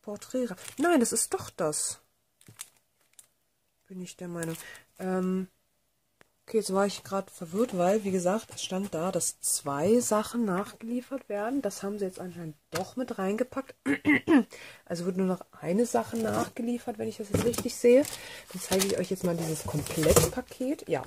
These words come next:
das war's. Das Komplettpaket. Das ist dieses hier. Ja. Und ich räume das mal kurz beiseite, sonst habe ich keinen Platz. Mip, mip, mip, mip.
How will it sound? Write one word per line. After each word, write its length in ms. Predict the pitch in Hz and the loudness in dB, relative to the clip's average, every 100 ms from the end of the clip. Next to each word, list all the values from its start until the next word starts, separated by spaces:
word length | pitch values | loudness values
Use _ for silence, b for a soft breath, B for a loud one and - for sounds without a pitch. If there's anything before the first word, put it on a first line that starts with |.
| - - | -8 -12
das 220 | 92 - | -12 -10
war's. 140 | - - - B B B B B B B _ _ | -8 -6 -8 B B B B B B B _ _
Das 240 | 165 - | -20 -16
Komplettpaket. 1080 | - 180 - 175 190 - 220 - - 269 - - - - _ _ _ _ _ _ - - - _ - - _ _ _ B B B B B B B - | -12 -12 -10 -10 -8 -8 -8 2 2 2 -4 -4 -4 -8 _ _ _ _ _ _ -16 -14 -18 _ -20 -20 _ _ _ B B B B B B B -14
Das 200 | - 202 | -10 -6
ist 280 | - - - _ _ _ _ _ - | -6 -6 -12 _ _ _ _ _ -10
dieses 440 | 214 277 175 - | -6 -6 -6 -6
hier. 380 | - 156 175 285 - - | -4 -2 -2 -2 -6 -12
Ja. 280 | 165 180 302 - B B B B B B | -4 -4 -4 -8 B B B B B B
Und 560 | 190 190 190 202 196 - - - - - | 0 2 4 2 0 -4 -8 -6 -4 -4
ich 140 | - 175 | -6 -2
räume 120 | 190 | 0
das 120 | 190 | 2
mal 80 | 185 | -2
kurz 200 | - 190 | -6 -10
beiseite, 520 | 165 151 139 185 175 190 | -10 -10 -10 -8 -4 -4
sonst 220 | 196 - | -4 -6
habe 80 | 180 | -6
ich 60 | |
keinen 180 | - 156 - | -6 -8 -10
Platz. 340 | 202 240 - - _ - - - - - - - - - _ - - _ - | -10 -10 -12 -16 _ -16 -10 -6 0 0 -2 -8 -14 -14 _ -20 -20 _ -14
Mip, 200 | 190 - | -14 -14
mip, 120 | 151 - | -20 -20
mip, 200 | 135 - | -16 -8
mip. 120 | 294 | -8